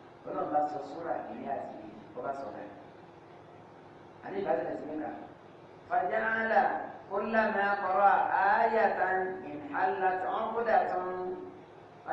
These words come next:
قل أعوذ برب الناس. Bẹ́ẹ̀ ni ká máa kọ́kọ́, kó kọ́kọ́ wà láwọn yóò tún.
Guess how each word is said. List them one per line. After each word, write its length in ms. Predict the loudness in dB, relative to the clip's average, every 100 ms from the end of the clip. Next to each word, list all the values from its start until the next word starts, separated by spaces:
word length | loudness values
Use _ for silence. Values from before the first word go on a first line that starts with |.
| -4
قل 180 | -4 0
أعوذ 300 | 2 2 0 -2
برب 320 | 0 0 0
الناس. 720 | 0 0 0 0 0 -2 -4 -6 -8 -14 -18 -20 -20 -20 -14
Bẹ́ẹ̀ 240 | -6 -2 -2
ni 60 |
ká 140 | -4 -4
máa 200 | -4 -6
kọ́kọ́, 360 | -6 -6 -4 -6 -6 -12 -16 -10
kó 100 | -6
kọ́kọ́ 280 | -2 0 0
wà 120 | 0
láwọn 300 | -4 -4 -6 -10 -16 -14
yóò 160 | -6 -4
tún. 240 | -4 -8